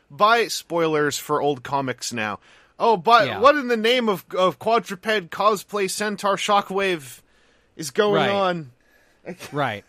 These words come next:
Speaker 2: You, you, you, you bake things like that into it so that then their existence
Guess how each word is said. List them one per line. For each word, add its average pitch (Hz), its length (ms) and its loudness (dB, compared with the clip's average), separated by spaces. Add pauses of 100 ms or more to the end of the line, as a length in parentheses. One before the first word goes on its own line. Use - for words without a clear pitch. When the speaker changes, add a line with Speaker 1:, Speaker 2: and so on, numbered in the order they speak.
Speaker 2:
You, 156 160 -8 (240)
you, 160 240 -6
you, 151 360 -6
you 139 200 -8
bake 170 340 -2
things 147 480 -6
like 110 300 -10
that 110 240 -4
into 101 400 -14
it 95 160 -16
so 107 240 -14
that 101 240 -20
then 104 340 -12
their 104 160 -14
existence 95 800 -20